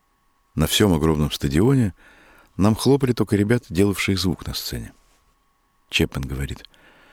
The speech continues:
«К этому времени мы превратились в какой-то остров и никак не могли перебраться через эту небольшую полоску воды, отделявшую нас от больших вещей».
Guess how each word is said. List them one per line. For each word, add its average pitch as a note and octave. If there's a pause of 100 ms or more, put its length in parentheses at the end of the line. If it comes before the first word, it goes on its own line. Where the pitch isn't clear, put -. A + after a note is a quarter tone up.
(200)
«К -
этому A2+
времени A#2
мы G2
превратились A#2+
в -
какой-то B2+
остров - (320)
и -
никак B2+
не D#3
могли D3
перебраться D#3+
через B2
эту C3+
небольшую C3
полоску B2
воды, A#2 (340)
отделявшую F2
нас A2
от D#2
больших D2
вещей». C#2